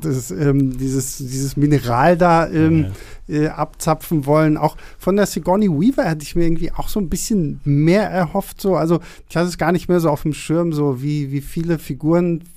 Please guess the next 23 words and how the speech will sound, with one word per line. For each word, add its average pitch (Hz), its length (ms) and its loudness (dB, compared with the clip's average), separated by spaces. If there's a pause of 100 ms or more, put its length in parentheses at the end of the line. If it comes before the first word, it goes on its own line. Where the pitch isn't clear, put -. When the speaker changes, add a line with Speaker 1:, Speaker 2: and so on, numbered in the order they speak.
Speaker 1:
finde 185 240 0
ich, - 60 -4
für 170 120 2
mich 190 300 2
so 240 100 -4
ein 208 100 0
bisschen 233 340 -2
dann 208 200 -4
aber 185 200 -4
auch 175 160 -6
untergehen. 123 640 -4 (760)
Speaker 2:
Ja, 120 120 0
so 131 100 2
richtig 135 320 -4
viel 135 260 0
bekommen 127 280 -2
die 120 80 0
nicht 117 160 -2
zu 113 80 -6
tun. 131 280 -2
Michelle 113 300 -2
Rodriguez 117 760 -2
spielt, 120 400 -4